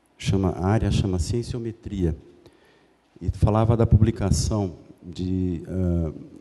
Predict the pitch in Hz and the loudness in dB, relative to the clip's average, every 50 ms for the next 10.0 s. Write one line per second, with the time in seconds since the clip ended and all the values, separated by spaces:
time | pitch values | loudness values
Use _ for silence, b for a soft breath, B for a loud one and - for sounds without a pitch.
0 | _ - - 95 - - - - 95 95 90 - - 95 - - 143 147 151 - | _ -10 -10 -4 -2 -2 0 2 0 0 4 4 2 2 4 4 6 6 6 6
1 | - 127 110 113 - - - 101 98 - 90 85 87 98 - 110 110 120 127 135 | 4 4 4 4 4 4 4 4 0 2 2 2 2 2 2 4 6 6 6 6
2 | 131 - - - - 87 92 101 107 107 95 85 78 80 - B B B B B | 4 2 -2 -6 -4 0 2 4 6 6 6 4 2 -2 -10 B B B B B
3 | B B B B B 92 92 - - 120 110 90 - 113 - - 117 131 143 135 | B B B B B -6 4 6 6 6 6 2 -2 -4 -2 0 0 0 0 0
4 | 123 117 110 - 104 - 98 92 - 92 87 87 - - 117 110 117 123 120 113 | -4 -8 -8 -10 -10 -8 -8 -8 -6 -6 -6 -6 -4 0 2 4 6 6 4 4
5 | B B B B B B B B B B B - - 76 76 78 82 95 95 92 | B B B B B B B B B B B -16 -14 -10 -4 0 2 2 2 4
6 | - 101 95 92 92 90 85 78 76 80 73 71 - - - - - - - - | 4 6 6 8 6 6 4 0 -2 -4 -4 -4 -6 -6 -8 -8 -10 -12 -14 -10
7 | - - - 104 107 - - 135 131 143 160 160 156 131 120 107 - - - - | -8 2 4 4 4 4 2 2 4 2 2 2 2 -2 -2 0 -2 -2 0 0
8 | 139 135 135 131 127 123 123 117 101 87 90 82 80 80 - - 82 78 69 - | 2 2 2 2 2 4 4 4 6 6 6 6 4 2 0 -2 -4 -4 -4 -10
9 | - - - - - - _ - - 110 - _ - 64 87 98 95 110 113 101 | -16 -20 -20 -20 -20 -20 _ -20 -20 -20 -20 _ -18 -12 -6 -2 2 2 2 2